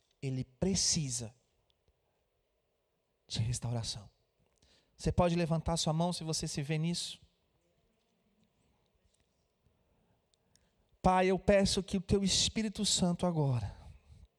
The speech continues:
traga revelação a cada um de nós para o teu renovo.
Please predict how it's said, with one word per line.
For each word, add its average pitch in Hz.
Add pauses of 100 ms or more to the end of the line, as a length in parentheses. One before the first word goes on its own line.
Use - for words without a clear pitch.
(1400)
traga 180
revelação 190
a 123
cada 131
um 127
de 120
nós 151
para 147
o 151
teu 170
renovo. 170